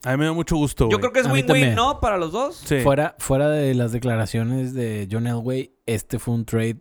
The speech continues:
Speaker 2: ¿Qué dijo John
Speaker 3: muy
Speaker 2: Elway?
Speaker 3: bueno. Pues algo así como que
Speaker 1: Como que él ya se quería ir.
Speaker 3: Emmanuel tiene sus cosas, pero ya tenía que cambiar de aires. O sea, como que le tiró un poquito de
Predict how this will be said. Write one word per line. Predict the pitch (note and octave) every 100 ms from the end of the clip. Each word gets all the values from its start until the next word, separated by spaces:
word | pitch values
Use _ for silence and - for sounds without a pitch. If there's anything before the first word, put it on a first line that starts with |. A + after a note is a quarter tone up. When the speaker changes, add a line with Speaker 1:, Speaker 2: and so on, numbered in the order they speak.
| -
Speaker 2:
¿Qué | D3+
dijo | D#3+ A2+
John | B2 B2+
Speaker 3:
muy |
Speaker 2:
Elway? | C3 A#2+ G#2+
Speaker 3:
bueno. | G#2+ G2+ F#2 F2 _ _ _ _ _
Pues | - E3 C#3+
algo | D3+ F3+
así | F3 F3+
como | D#3+ F3 F3
que | D#3+ C#3 A#2 G#2 E2 _
Speaker 1:
Como | C#3+ C#3+
que | C#3
él | C#3+
ya | D3
se | D#3+
quería | D3 C#3+
ir. | E3 G#3 E3+
Speaker 3:
Emmanuel | C#3+ C3+ C#3 D3+
tiene | E3+ E3+
sus | E3 D3
cosas, | - D#3+ D#3+ - D#3 D3+ C#3+
pero | - C#3 B2+ A#2+ A#2
ya | A#2+ B2
tenía | - C3+
que | C#3
cambiar | C3 C3 C3+ C3
de | B2+
aires. | A#2+ B2 A#2 A2+ G#2+ F#2+ - A2+
O |
sea, | A#2+ A#2+ G#2 - _ _ -
como | C#3 C#3
que | C3+
le |
tiró | C3+ D3
un |
poquito | D#3 D#3+ F3 F#3+ F3+
de | E3